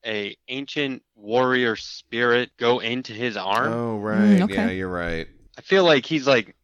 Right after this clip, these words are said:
Speaker 1: "And I
Speaker 3: Okay,
Speaker 1: can do the
Speaker 3: yeah.
Speaker 1: rest." And he's, like,
Speaker 2: Right.
Speaker 1: l-, holding his sword, but
Speaker 3: Sure.
Speaker 1: he's looking at his arm like, "Me and
Speaker 2: And the
Speaker 1: as long
Speaker 2: spirit
Speaker 1: as that
Speaker 2: that
Speaker 3: And this
Speaker 1: spirit
Speaker 3: guy.
Speaker 1: is still in
Speaker 2: Right.
Speaker 1: there."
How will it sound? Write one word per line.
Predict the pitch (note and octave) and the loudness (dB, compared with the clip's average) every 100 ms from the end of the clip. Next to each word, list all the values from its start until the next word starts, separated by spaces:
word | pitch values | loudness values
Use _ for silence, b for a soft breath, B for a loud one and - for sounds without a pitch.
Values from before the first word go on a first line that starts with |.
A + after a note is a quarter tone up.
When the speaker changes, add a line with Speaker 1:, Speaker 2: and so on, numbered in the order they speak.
| - | -8
Speaker 1:
"And | A2 | -2
I | A2 | 0
Speaker 3:
Okay, | C#3+ F3 | 2 2
Speaker 1:
can | F3+ | 2
do | A2 | 2
the | |
Speaker 3:
yeah. | G#2 | 2
Speaker 1:
rest." | G#2+ F#2 - - | 2 0 -2 0
And | C3 | 2
he's, | B2+ | 2
like, | B2+ A2 | 2 0
Speaker 2:
Right. | A2 | 0
Speaker 1:
l-, | A2+ | 0
holding | C#3+ D3 D3 | 4 4 4
his | A2+ | -2
sword, | - D3+ C#3+ A#2+ | 0 4 6 6
but | G#2+ | 4
Speaker 3:
Sure. | G2+ | 2
Speaker 1:
he's | |
looking | A2+ B2+ | 2 2
at | A2+ | 2
his | G#2 | 4
arm | A#2 A2 A2 | 4 4 2
like, | F#2+ F#2 _ A2 | 0 -2 _ -6
"Me | A#2 A2+ | -2 -2
and | G2+ G2 _ _ _ _ | -4 -8 _ _ _ _
Speaker 2:
And | - A2 G2 | -6 -4 -4
the | |
Speaker 1:
as | F2+ - | -6 -4
long | A#2+ C3 | 0 0
Speaker 2:
spirit | G2 | 2
Speaker 1:
as | D3 | 2
that | B2 | 2
Speaker 2:
that | |
Speaker 3:
And | F2 | 2
this | E3+ | -2
Speaker 1:
spirit | - C#3+ D3+ | 2 4 6
Speaker 3:
guy. | D#3+ | 4
Speaker 1:
is | D#3+ D#3 | 0 -2
still | D#3+ C#3 B2 | 2 4 4
in | C3+ | 2
Speaker 2:
Right. | A2 | 0
Speaker 1:
there." | F2 F2+ | -4 -6